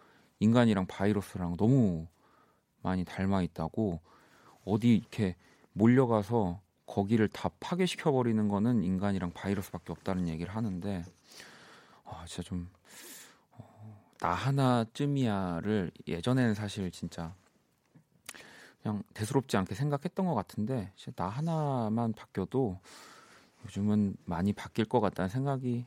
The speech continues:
들어요. 너무 안 좋아지는 것들이 많아서. 어, 혜우님, 어, "원디, 우리 꼬맹이가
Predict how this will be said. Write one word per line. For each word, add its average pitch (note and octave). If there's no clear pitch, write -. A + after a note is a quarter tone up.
들어요. F#2+
너무 G#2+
안 E2
좋아지는 F#2
것들이 E2+
많아서. F#2+
어, A2+
혜우님, A#2+
어, D#2+
"원디, G#2+
우리 F#2+
꼬맹이가 G2